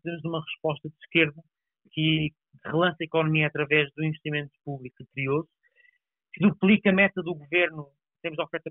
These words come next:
pública de habitação. Neste momento é cinco por cento a meta, queremos que seja ainda mais ambicioso. E temos como ambição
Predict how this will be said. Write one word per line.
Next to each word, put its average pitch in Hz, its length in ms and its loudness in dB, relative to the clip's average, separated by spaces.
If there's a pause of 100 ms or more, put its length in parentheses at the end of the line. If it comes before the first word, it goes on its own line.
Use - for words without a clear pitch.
pública 156 260 -6
de 151 60 0
habitação. 143 580 -6 (400)
Neste 151 160 -4
momento 156 160 -2
é 143 140 -4
cinco 156 220 0
por - 100 -20
cento 156 240 0
a 143 60 0
meta, 147 380 2
queremos 156 200 0
que - 120 -20
seja 147 220 -2
ainda 156 240 2
mais 147 220 0
ambicioso. 135 580 -6 (1040)
E 185 200 6
temos 208 260 6
como 185 640 2 (100)
ambição 175 600 -2